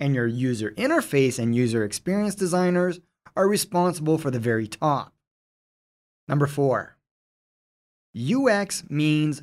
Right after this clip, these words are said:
user experience, but in this context, it can mean anything related to user interface and graphic design. It can even mean a technical designer in case the plan system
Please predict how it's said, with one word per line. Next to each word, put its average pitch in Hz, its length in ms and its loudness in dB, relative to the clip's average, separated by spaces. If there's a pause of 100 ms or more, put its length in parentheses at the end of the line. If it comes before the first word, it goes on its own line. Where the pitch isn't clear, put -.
(140)
user 135 520 0
experience, 131 800 -2 (360)
but 156 120 2
in 139 240 0
this 320 260 0
context, 113 880 -2 (260)
it 262 120 -4
can 294 160 0
mean 277 280 2
anything 175 520 0
related 147 480 2
to 143 80 -4
user 151 420 0
interface 135 640 -2 (160)
and 147 160 0
graphic 120 380 -2
design. 143 640 -2 (440)
It - 140 0
can 320 140 -2
even 294 280 -2
mean 240 220 2
a 262 60 -2
technical 233 680 -2
designer 196 640 2
in 175 100 0
case 180 360 2
the 196 80 -8
plan 151 400 -4
system 147 500 -2